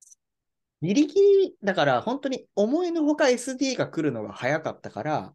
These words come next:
エムディーのもう居場所がなくなったんじゃない？多分。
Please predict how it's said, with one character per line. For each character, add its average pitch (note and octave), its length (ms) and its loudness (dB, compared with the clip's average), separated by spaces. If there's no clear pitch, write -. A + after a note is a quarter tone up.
エ A2 100 -6
ム A#2 140 -8
デ A#2+ 160 -4
ィ - 20 -4
ー - 20 -6
の G2+ 120 -6
も G2+ 180 -8
う G2+ 60 -6
居 G#2 80 -4
場 G#2 120 -2
所 G#2+ 140 -8
が G#2 80 -6
な G#2 100 -8
く A#2 100 -10
な G#2+ 60 -8
っ G#2 80 -12
た G#2 120 -8
ん F2+ 60 -12
じ F2+ 80 -20
ゃ F#2 40 -20
な F2+ 60 -20
い？ - 140 -20
多 F2+ 140 -20
分。 G#2+ 100 -20